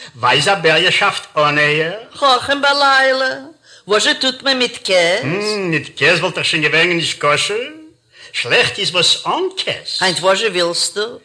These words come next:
Speaker 1: וויל איך, וואס קענסט מאכן, רעטשענע ווארניטשקעס.
Speaker 2: צו ווארניטשקעס דארף מען פאטער.
Speaker 1: וואו שטייט עס געשריבן? אין ספר פריינא?
Speaker 2: דו דארפסט בעסער וויסן, וואו עס שטייט געשריבן. דו האסט געלערנט אין חדר.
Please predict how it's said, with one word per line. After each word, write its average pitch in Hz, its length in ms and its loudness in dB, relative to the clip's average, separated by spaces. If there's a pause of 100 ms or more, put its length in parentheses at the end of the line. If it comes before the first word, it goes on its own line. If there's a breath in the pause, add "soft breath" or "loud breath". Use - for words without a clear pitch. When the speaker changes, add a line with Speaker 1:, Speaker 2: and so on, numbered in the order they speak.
(160 soft breath)
Speaker 1:
וויל 196 380 0
איך, 160 140 0
וואס 160 200 -2
קענסט 160 240 -2
מאכן, 180 280 2 (320 loud breath)
רעטשענע 143 580 0 (100)
ווארניטשקעס. 110 840 -2
Speaker 2:
צו 277 80 0
ווארניטשקעס 269 720 0
דארף 294 320 2
מען 302 160 -6 (120)
פאטער. 185 580 -8
Speaker 1:
וואו 143 280 -4
שטייט 269 400 0
עס 302 120 -6
געשריבן? 254 760 -6 (380 loud breath)
אין 156 100 0
ספר 220 460 0 (100)
פריינא? 180 720 -2 (720 loud breath)
Speaker 2:
דו 214 140 2
דארפסט 196 260 0
בעסער 247 340 0
וויסן, 175 280 -4
וואו 156 160 -4
עס 147 80 -2
שטייט 147 340 -4
געשריבן. 143 520 -8 (300 loud breath)
דו 220 160 4
האסט 196 140 0
געלערנט 208 480 0
אין 190 80 -12
חדר. 196 640 -4